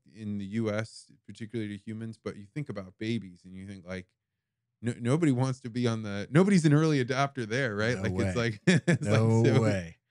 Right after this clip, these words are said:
Speaker 2: Right, 'cause you just have to hear one story like the thalidomide story and you think, "Well, I'll just have nausea. You know, I'll just,
Speaker 1: Yeah, I'll just
Speaker 2: I'll
Speaker 1: do
Speaker 2: just
Speaker 1: the natural
Speaker 2: endure it."
Speaker 1: childbirth, the,
Speaker 2: Right,
Speaker 1: uh, <laughs>
Speaker 2: right, exactly.
Speaker 1: non-medicated.
Speaker 2: Right, unmedicated, right.
Speaker 1: So, um, when you look back on your life,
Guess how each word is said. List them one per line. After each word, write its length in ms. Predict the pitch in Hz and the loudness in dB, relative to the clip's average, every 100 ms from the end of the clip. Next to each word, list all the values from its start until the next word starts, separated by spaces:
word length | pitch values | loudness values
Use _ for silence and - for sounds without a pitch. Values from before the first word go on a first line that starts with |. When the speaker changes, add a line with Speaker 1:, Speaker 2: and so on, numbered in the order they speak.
| _ _ _ _ 127 | _ _ _ _ 0
Speaker 2:
Right, 160 | 139 | 2
'cause 140 | 110 110 | 2 0
you 80 | |
just 160 | 110 123 | 2 4
have 160 | 120 110 | 4 4
to 100 | 107 | 2
hear 140 | 113 | 4
one 220 | 104 120 | 4 4
story 280 | 117 127 120 | 4 4 4
like 200 | 101 98 | 2 -2
the 120 | 98 | -4
thalidomide 540 | - 110 127 110 92 85 | -2 2 2 2 -2 -6
story 300 | - 92 85 | -10 -10 -10
and 100 | 87 | -12
you 60 | |
think, 260 | 85 85 78 | -14 -16 -14
"Well, 240 | 90 67 _ _ _ _ _ _ | -16 -16 _ _ _ _ _ _
I'll 100 | 110 | -2
just 220 | 95 - | -2 -4
have 220 | 95 82 | -4 -2
nausea. 380 | 87 95 95 78 104 | -4 -4 -4 -6 -2
You 120 | 104 | 0
know, 60 | |
I'll 140 | 90 107 | 2 0
just, 200 | 101 131 | 4 4
Speaker 1:
Yeah, 100 | 120 | 6
I'll 120 | 135 | 4
just 140 | 165 165 | 4 6
Speaker 2:
I'll 60 | |
Speaker 1:
do 120 | 131 | 8
Speaker 2:
just 60 | 139 | 8
Speaker 1:
the 40 | |
natural 400 | 120 131 135 123 | 6 6 8 8
Speaker 2:
endure 80 | 127 | 8
it." 20 | 117 | 8
Speaker 1:
childbirth, 480 | 107 104 104 101 - | 6 2 -2 -2 0
the, 80 | 113 | 0
Speaker 2:
Right, 300 | 107 104 110 | 2 0 2
Speaker 1:
uh, 20 | |
<laughs> 20 | |
Speaker 2:
right, 180 | 104 98 | 2 2
exactly. 120 | 131 | 2
Speaker 1:
non-medicated. 840 | 143 165 160 156 139 - 104 104 | 2 2 0 -2 -4 -4 -4 2
Speaker 2:
Right, 260 | 120 120 110 | 4 4 4
unmedicated, 720 | 110 107 107 110 101 85 73 _ | 2 2 -2 -4 -8 -14 -16 _
right. 200 | 85 - _ _ - | -20 -20 _ _ -4
Speaker 1:
So, 440 | - 240 214 - | 4 6 6 2
um, 440 | 202 202 180 170 - _ _ _ _ _ _ _ _ _ _ _ _ _ _ _ 165 | 4 4 4 -2 -8 _ _ _ _ _ _ _ _ _ _ _ _ _ _ _ 4
when 220 | 175 185 | 8 8
you 260 | 269 349 | 8 4
look 260 | 247 196 190 | 2 2 2
back 260 | 147 135 139 | -2 -2 -4
on 120 | 123 | -4
your 160 | 120 | -4
life, 380 | 104 104 98 107 | -4 -2 -4 -6